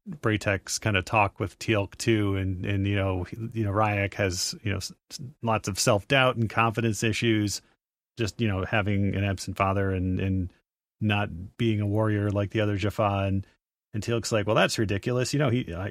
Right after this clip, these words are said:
he, he, he knows that. Why, why doesn't he know that I think he's brave and stuff?" And,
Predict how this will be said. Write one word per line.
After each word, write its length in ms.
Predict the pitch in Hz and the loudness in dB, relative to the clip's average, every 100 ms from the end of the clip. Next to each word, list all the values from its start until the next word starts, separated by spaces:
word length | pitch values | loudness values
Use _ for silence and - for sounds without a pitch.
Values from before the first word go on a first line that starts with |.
| - | -6
he, 100 | 127 | -4
he, 340 | 113 98 135 73 | -2 0 -2 -2
he 180 | 95 127 | -4 -2
knows 440 | 101 85 82 80 | 0 0 -2 -6
that. 120 | - - - | -10 -14 -8
Why, 120 | 101 | -4
why 160 | 95 117 | -2 0
doesn't 180 | 123 | 4
he 100 | 160 | 6
know 220 | 170 190 151 | 8 6 6
that 120 | 131 | 4
I 300 | 110 101 95 - - | 4 2 0 -4 -2
think 140 | 113 | -2
he's 260 | 110 101 - | 0 -2 0
brave 380 | 110 101 98 95 | 0 2 0 0
and 120 | 95 | -2
stuff?" 360 | - 95 92 | 0 0 0
And, 320 | 101 90 90 | -2 -2 -2